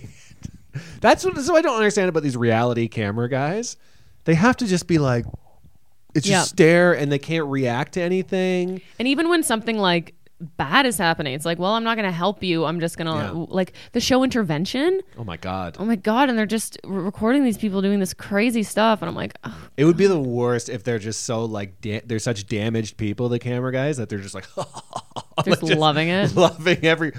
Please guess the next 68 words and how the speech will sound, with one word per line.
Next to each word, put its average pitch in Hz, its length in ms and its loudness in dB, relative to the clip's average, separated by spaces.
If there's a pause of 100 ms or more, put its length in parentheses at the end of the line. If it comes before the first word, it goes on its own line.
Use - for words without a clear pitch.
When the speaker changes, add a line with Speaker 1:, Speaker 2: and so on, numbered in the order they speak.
(100)
Speaker 1:
or 151 80 0
they're 156 100 2
like, 147 180 -2
"This 143 180 -6
is 135 100 -8
gonna 165 160 -2
be 151 120 -4
great 135 340 -4
T 127 200 0
V." 117 420 0
Speaker 2:
Well, 339 120 2
it's 415 100 4
the 440 80 2
same 494 200 0
thing 330 180 0
with, 262 160 2
like, 214 260 4
Planet 214 380 0
Earth 240 220 2
and 185 80 -2
that 156 100 0
kind 165 140 -4
of 165 60 -6
stuff. 175 240 0
Like, 208 140 0
they 220 100 2
have 220 100 0
cameras, 202 480 2
but, 170 340 -2
like, 196 300 2 (640)
that's, 262 280 2 (160)
if 233 120 0
I 240 140 8
saw, 226 260 8
I'm 220 80 4
like, 240 160 2
"Oh 349 120 4
no, 349 180 8
this 294 160 8
gazelle 269 320 10
is 254 80 6
gonna 247 160 6
be 240 80 4
eaten 254 180 2
by 226 140 4
this 214 100 -4
lion." 208 380 0
I'd 196 100 2
be 233 80 0
like, 247 160 2
"Shoo, 320 340 6
lion," 214 440 4
but, 196 100 -2
like, 190 180 -2
you 202 60 -10
can't 233 380 -4
get 190 120 0
in - 80 -4
the 170 80 2
way 208 200 4
Speaker 1:
Yeah. 185 80 2
Speaker 2:
of - 80 -6
it. - 180 -6
Speaker 1:
And 113 100 -4
also 131 200 -2
they're 107 120 -4
wearing, 98 360 -6
like, 87 260 -8